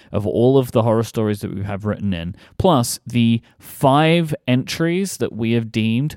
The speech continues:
Hall of Fame worthy. So there is, like, we get them, and then if they're bad enough, we'll put them in the Hall of Fame.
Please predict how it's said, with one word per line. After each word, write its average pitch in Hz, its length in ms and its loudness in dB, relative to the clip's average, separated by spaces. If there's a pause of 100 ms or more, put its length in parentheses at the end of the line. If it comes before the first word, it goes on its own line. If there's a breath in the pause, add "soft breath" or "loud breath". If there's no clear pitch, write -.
Hall 160 400 4
of 156 100 2
Fame 135 560 -2
worthy. 98 720 0
So 92 240 -6
there 104 240 2
is, 107 180 0
like, 101 220 -2
we 104 160 -2
get 131 240 2
them, 151 220 0
and 113 120 -2
then 107 200 0
if 104 100 -6
they're 107 140 -2
bad 143 260 2
enough, 214 400 2 (300 loud breath)
we'll 120 80 0
put - 180 0
them 117 120 2
in 113 80 2
the 110 80 2
Hall 101 180 0
of 101 80 -8
Fame. 78 280 -10